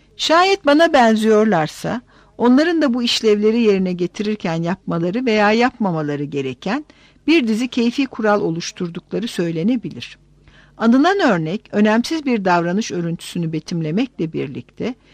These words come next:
gözlenen bu davranışın oldukça düzenli olduğu söylenebilir. Davranışı kontrol etmek için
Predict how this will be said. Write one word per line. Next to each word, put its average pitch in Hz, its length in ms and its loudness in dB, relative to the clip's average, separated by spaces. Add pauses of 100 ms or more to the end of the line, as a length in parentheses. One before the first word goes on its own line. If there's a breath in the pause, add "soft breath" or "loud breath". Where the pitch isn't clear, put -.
(220 soft breath)
gözlenen 262 560 2
bu 240 120 -2
davranışın 175 560 0
oldukça 208 520 -2
düzenli 185 440 -2
olduğu 156 360 -4
söylenebilir. 160 920 -6 (1400 soft breath)
Davranışı 330 480 0
kontrol 330 380 -2
etmek 233 420 -4
için 190 380 -6